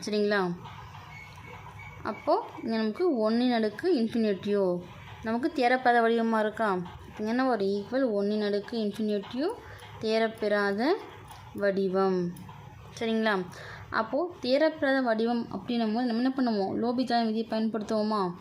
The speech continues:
அப்போ பயன்படுத்துறதுக்கு முன்னாடி என்ன பண்ணலாம்? இந்த டேர்ம் மட்டும் நம்ம G of X-னு எடுத்துக்கலாம். சரிங்களா?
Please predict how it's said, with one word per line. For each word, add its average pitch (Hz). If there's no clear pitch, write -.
அப்போ 320
பயன்படுத்துறதுக்கு 269
முன்னாடி 254
என்ன 233
பண்ணலாம்? 226
இந்த 294
டேர்ம் 254
மட்டும் 247
நம்ம 220
G 247
of 262
X-னு 233
எடுத்துக்கலாம். 180
சரிங்களா? 214